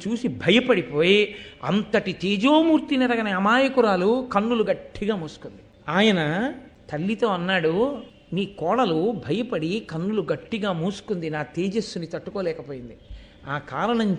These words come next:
చేత జాత్యంధుడైన వాడు, పుట్టుకతో కన్నులు లేనివాడు పుడతాడమ్మా" అని చెప్పాడు. పదివేల ఏనుగుల బలం కలిగినటువంటి వాడిగా, కళ్ళు లేకపోయినా బుద్ధి అనబడేటటువంటి కన్ను మాత్రం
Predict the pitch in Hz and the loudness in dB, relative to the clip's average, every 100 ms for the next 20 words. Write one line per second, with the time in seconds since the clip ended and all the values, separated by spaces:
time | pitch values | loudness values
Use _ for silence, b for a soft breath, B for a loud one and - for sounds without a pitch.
0 | 170 165 190 117 143 165 190 - 214 180 | -2 -4 -6 0 0 0 -4 -2 0 0
1 | 151 165 160 156 147 143 - 190 - 254 | 0 2 0 -2 -6 -8 -6 -8 -2 0
2 | 240 220 - 170 196 233 214 175 165 160 | 2 2 0 -4 2 2 4 2 2 0
3 | 190 185 156 160 147 139 127 135 185 147 | -2 -4 -6 -6 -6 -6 -8 -10 -10 -12
4 | - - - - - - 170 208 196 196 | -16 -16 -20 -20 -8 0 4 4 6 6
5 | 185 185 175 180 170 170 165 127 156 208 | 6 4 4 0 2 4 4 6 6 6
6 | 214 220 185 185 180 170 165 147 143 135 | 6 4 6 4 2 -2 -2 -2 0 0
7 | 131 127 147 123 107 - - - 151 180 | 0 4 6 6 2 -10 -16 -2 2 2
8 | 233 320 285 254 254 226 190 175 160 170 | 4 6 8 6 2 -2 -2 -2 0 0
9 | 269 185 - 160 139 127 185 247 247 233 | 0 -2 -4 -4 -4 4 6 10 8 8
10 | 214 220 220 214 208 190 196 175 180 - | 4 6 6 4 -2 0 0 0 -6 -4
11 | 160 190 220 196 180 180 185 | -2 2 4 2 0 -2 -4